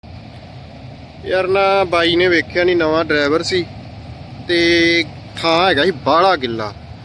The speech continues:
ਕਾਰਨ ਕੀ ਆ ਵੀ ਆ ਜੰਦਰਾਲ ਪਾਈ ਸੀ। ਜੰਦਰਾਲ ਮਤਲਬ ਵੀ ਜਿੰਦੇ ਥਾਣੀ ਸਾਰੇ ਖੇਤ ਨੂੰ ਪਾਣੀ ਲੱਗਦਾ ਗਾ, ਉਹ ਸੀਗੀ। ਉਹਦੇ ਕਰਕੇ ਟਰੈਕਟਰ ਗਿਆ ਬਹਿ।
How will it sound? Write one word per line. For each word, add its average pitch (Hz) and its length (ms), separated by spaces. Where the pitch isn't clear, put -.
ਕਾਰਨ 185 400
ਕੀ 220 200
ਆ 226 180
ਵੀ 220 100
ਆ 226 120
ਜੰਦਰਾਲ 170 560
ਪਾਈ 147 360
ਸੀ। 131 120
ਜੰਦਰਾਲ 180 540
ਮਤਲਬ 202 280
ਵੀ 202 80
ਜਿੰਦੇ 175 300
ਥਾਣੀ 196 220
ਸਾਰੇ 175 260
ਖੇਤ 170 300
ਨੂੰ 165 100
ਪਾਣੀ 147 280
ਲੱਗਦਾ 131 360
ਗਾ, 190 280
ਉਹ 190 240
ਸੀਗੀ। 139 340
ਉਹਦੇ 202 240
ਕਰਕੇ 196 400
ਟਰੈਕਟਰ 170 440
ਗਿਆ 165 240
ਬਹਿ। 139 460